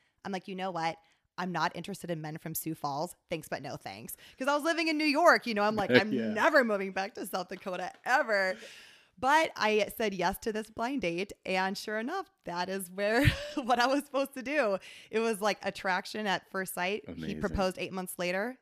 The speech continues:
Speaker 1: and six months after that, we were married.
Speaker 2: And how long have
Speaker 1: So
Speaker 2: you been married?
Speaker 1: we've been married for six years.
Speaker 2: Okay. And,
Speaker 1: Mm-hmm.
Speaker 2: and you've added a few to your family.
Speaker 1: Yeah, we have a boy named Pierce. He's two and a half, and a girl named Ava, who is almost three months.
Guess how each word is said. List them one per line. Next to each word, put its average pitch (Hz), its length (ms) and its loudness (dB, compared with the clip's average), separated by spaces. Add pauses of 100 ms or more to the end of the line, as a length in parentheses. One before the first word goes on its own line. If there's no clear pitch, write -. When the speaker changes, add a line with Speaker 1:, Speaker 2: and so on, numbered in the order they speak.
Speaker 1:
and 175 80 -10
six - 240 -12
months 180 160 -8
after 180 220 -8
that, 180 140 -10
we 175 100 -10
were 180 60 -10
married. 117 380 -14
Speaker 2:
And 95 140 0
how 92 80 0
long 90 120 0
have 87 80 0
Speaker 1:
So 87 100 0
Speaker 2:
you - 60 2
been 90 140 -2
married? 107 160 -4 (200)
Speaker 1:
we've 233 100 -2
been 214 60 -4
married 202 160 -4
for 190 80 -10
six - 260 -12
years. 98 380 -12
Speaker 2:
Okay. - 380 -6 (120)
And, 90 220 -4
Speaker 1:
Mm-hmm. 170 320 -8
Speaker 2:
and 87 100 -6
you've 82 120 -6
added 101 340 4
a 90 60 6
few 90 200 4
to 85 60 4
your 78 160 0
family. 71 340 -8
Speaker 1:
Yeah, 196 300 -2
we 202 100 -4
have 202 380 -2
a 180 160 -4
boy 175 480 -6
named 175 260 -8
Pierce. 214 480 -8
He's 190 220 -8
two - 160 -8
and 190 100 -4
a - 40 -4
half, 170 280 -4 (140)
and 180 160 -4
a 175 40 -4
girl 180 280 -4
named 170 240 -6 (160)
Ava, 185 420 -4
who 196 80 -8
is 185 160 -6
almost 170 360 -10 (100)
three 180 180 -8
months. 262 460 -10